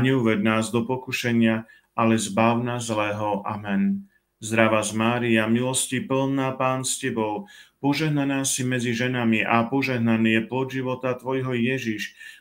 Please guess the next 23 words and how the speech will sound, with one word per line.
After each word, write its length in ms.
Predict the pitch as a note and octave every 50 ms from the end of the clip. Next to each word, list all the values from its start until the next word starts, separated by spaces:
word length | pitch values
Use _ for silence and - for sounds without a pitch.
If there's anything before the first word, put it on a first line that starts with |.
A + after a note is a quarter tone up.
| _ _
ktorý 160 | D#3 D#3 D#3+
si 240 | D#3 - - D3 A#2+
bol 240 | B2+ B2+ B2+ C3 B2
za 160 | A#2+ B2+ B2
tridsať 480 | A#2+ A#2+ A#2+ A#2+ A#2 - B2 A#2+ A#2+ -
strieborných 720 | - - A2+ A2+ G2 A2 A2 A2 A2+ A2+ A2+ - - -
predaný. 560 | A2 A2 G2+ G#2+ G#2 G2+ G2+ G2+ G2 G2 - _ _ _ _ _ _ _ _
Svätá 480 | - - - A#2+ B2 B2 B2 C3+ B2+ B2+
Mária, 640 | B2 A#2+ A#2+ A#2+ B2 A#2 A#2+ A2+ G#2+ G#2+ G2+ G#2 A2
Matka 400 | B2 C3 C3+ - - A#2+ A2+ A2
Božia, 480 | A2+ A2+ A2+ A2+ A2 A2+ A2 A2 A2+
pros 320 | A2 - C#3 D3 D3+ C3 C#3+
za 80 | D3
nás 320 | C#3 C#3 C#3 C3+ A#2+ A#2+ A#2+
hriešnych, 640 | A#2+ B2+ B2+ B2+ - - - A2+ G#2+ G2+ G2 G2 - _ _ _ _ _ -
teraz 400 | A#2+ A#2 A#2 A#2 B2+ B2+ - D3
i 160 | D#3+ E3 D3+
v 80 | C3 C3
hodinu 560 | C3 B2+ A#2 A#2+ A#2+ A#2 A2+ A2 A2 G#2 -
i 160 | B2+ C#3 C3
smrti 480 | - - A#2 A#2 A#2 A2+ - - B2 A#2+
našej. 480 | A2+ A2 G#2+ - - A2+ A2 G2+ -
Amen. 560 | A2+ A2+ A2 G#2+ G#2 G2+ G2+ G2 G2 G2 -